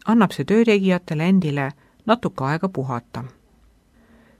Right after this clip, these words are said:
Kodusolek aitab paljudel ka oma südames selgusele jõuda, kas nad lähevad uuesti missioonitööle või ei. Enamasti tehakse otsus tagasiminemise kohta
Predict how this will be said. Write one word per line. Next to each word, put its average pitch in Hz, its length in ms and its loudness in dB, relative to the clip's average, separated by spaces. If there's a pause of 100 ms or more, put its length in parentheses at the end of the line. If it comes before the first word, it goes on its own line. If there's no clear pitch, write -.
Kodusolek 202 760 2
aitab 214 360 0
paljudel 214 480 4
ka 175 120 0
oma 214 240 4
südames 151 520 -4
selgusele 135 580 -8
jõuda, 135 400 -8 (720)
kas 151 200 -10
nad 160 140 -4
lähevad 214 400 0
uuesti 139 380 -4
missioonitööle 123 800 -4 (480)
või 175 180 0
ei. 156 320 -4 (1120)
Enamasti 240 500 4
tehakse 240 360 0
otsus 226 320 0
tagasiminemise 160 840 0
kohta 147 460 -6